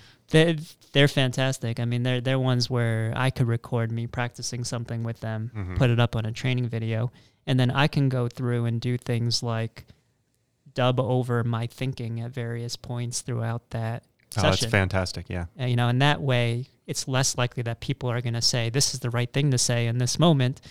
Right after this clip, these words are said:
Speaker 1: 'cause it's not, but, uh, it's more the re-, reasons why and the principles why, and then they can make it their own and find their own style for
Speaker 2: So
Speaker 1: it.
Speaker 2: while you're watching it,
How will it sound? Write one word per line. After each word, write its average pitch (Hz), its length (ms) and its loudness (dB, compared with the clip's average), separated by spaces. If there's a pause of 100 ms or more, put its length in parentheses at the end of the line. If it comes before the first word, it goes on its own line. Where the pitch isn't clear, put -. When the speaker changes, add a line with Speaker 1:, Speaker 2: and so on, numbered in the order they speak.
(140)
Speaker 1:
'cause 117 140 -4
it's 110 180 -8
not, 156 300 4 (320)
but, 120 260 0
uh, 123 180 -2
it's 160 240 -2
more 127 400 4 (200)
the 120 100 -2
re-, 120 140 -2
reasons 120 500 0
why 123 240 2
and 117 160 0
the 120 60 -2
principles 120 520 -6
why, 117 220 -2
and 120 100 2
then 117 120 0
they 117 80 0
can 117 160 -2
make 113 180 -4
it 120 80 -8
their 117 160 -4
own 120 220 -2
and 117 120 -4
find 117 220 -4
their 117 100 -4
own 120 140 -6
style 120 380 -4
for - 80 -10
Speaker 2:
So 110 260 6
Speaker 1:
it. 95 40 6
Speaker 2:
while 92 200 8
you're 90 100 2
watching 95 440 6
it, 85 180 -4